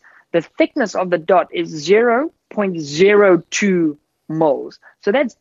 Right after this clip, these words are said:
two millimeters. That's how much the tar-, the dot will cover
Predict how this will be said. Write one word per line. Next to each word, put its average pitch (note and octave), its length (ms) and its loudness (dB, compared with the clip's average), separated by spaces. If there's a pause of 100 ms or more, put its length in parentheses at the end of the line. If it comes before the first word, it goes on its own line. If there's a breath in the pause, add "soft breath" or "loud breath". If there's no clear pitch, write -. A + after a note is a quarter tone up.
two C#4+ 220 0
millimeters. F3 880 -2
That's F#3 240 0
how A3 140 -4
much G3+ 320 -4 (640 soft breath)
the D#3+ 80 -2
tar-, G3 480 -2
the E3 160 -2
dot F3 420 0
will D3 160 -6
cover E3+ 380 -4